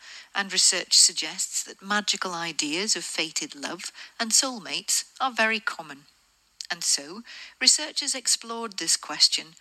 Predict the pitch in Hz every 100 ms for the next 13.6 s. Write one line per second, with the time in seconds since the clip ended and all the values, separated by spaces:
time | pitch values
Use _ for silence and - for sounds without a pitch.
0 | - - 254 254 202 196 190 190 196 175
1 | 185 185 214 - 165 147 156 - 165 165
2 | 165 156 143 135 - _ _ _ - 160
3 | 156 147 170 190 180 190 185 190 214 233
4 | 226 165 - 160 - - - 202 - 214
5 | 214 - 247 - - - 170 - - -
6 | - 233 226 240 233 254 285 262 214 208
7 | 208 196 247 - 170 170 143 151 180 -
8 | 202 - 208 156 - - 214 - - 151
9 | 139 _ _ _ _ _ - - - -
10 | 190 - 185 175 160 - 208 170 165 190
11 | 233 165 175 185 214 - 202 226 240 240
12 | 208 - - - - 233 226 226 208 -
13 | 151 147 - 147 143 -